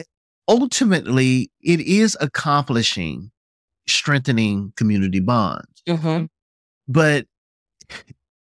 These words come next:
Speaker 1: at the same time, are these acts always selfless? You know, the po-, politician, you know, th-, they want your vote and they want your money.
Speaker 2: <laughs>
Speaker 1: You know, and, and
Speaker 2: Yeah.
Speaker 1: it, you know, they're, when you s-,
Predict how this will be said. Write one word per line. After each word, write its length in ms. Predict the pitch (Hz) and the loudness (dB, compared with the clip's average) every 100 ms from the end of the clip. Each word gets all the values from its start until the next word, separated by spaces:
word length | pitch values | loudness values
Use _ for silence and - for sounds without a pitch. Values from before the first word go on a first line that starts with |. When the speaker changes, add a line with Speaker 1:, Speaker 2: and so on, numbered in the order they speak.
| _ _ _ | _ _ _
Speaker 1:
at 140 | 180 190 | -4 0
the 80 | 175 | 0
same 440 | - 226 240 233 | 2 2 4 4
time, 400 | 190 147 139 135 131 104 - _ - | 4 2 2 2 -2 -6 -12 _ -4
are 160 | 143 156 | 0 4
these 220 | 180 170 - | 2 2 0
acts 280 | 156 165 | 0 0
always 480 | - 147 151 147 139 | 0 0 2 2 0
selfless? 600 | - 147 151 165 170 160 | 0 0 0 0 -2 -2
You 80 | - | -2
know, 460 | 147 156 160 151 - | 2 2 2 0 -2
the 100 | 147 | -4
po-, 180 | - 165 | -2 -4
politician, 880 | 165 165 170 165 175 151 - 135 143 - _ - | 0 0 0 2 2 2 0 0 -2 -6 _ -2
you 120 | 147 | 2
know, 400 | 139 135 131 110 _ - | 4 4 2 -2 _ -8
th-, 120 | 117 95 | -6 0
they 120 | 127 | 0
want 260 | 127 135 | 2 0
your 100 | 156 | 0
vote 180 | 127 127 | 0 0
and 80 | 123 | 0
they 40 | |
want 260 | 120 117 120 | 0 0 2
your 60 | 135 | 2
money. 400 | 139 104 - - _ - | 4 2 -4 -16 _ -6
Speaker 2:
<laughs> 140 | 180 - 214 180 190 | -6 -8 -12 -12 -2
Speaker 1:
You 140 | 143 | 2
know, 180 | 143 139 | 4 2
and, 240 | 139 151 147 | 2 0 0
and 200 | 160 151 | 0 0
Speaker 2:
Yeah. 100 | 131 | 0
Speaker 1:
it, 140 | 143 - _ _ _ _ _ _ - | -2 -8 _ _ _ _ _ _ 0
you 100 | 147 | 2
know, 140 | 131 | 4
they're, 240 | 139 147 - _ _ _ _ | 2 0 -4 _ _ _ _
when 160 | 135 147 | 2 4
you 60 | 165 | 4
s-, 160 | - | 2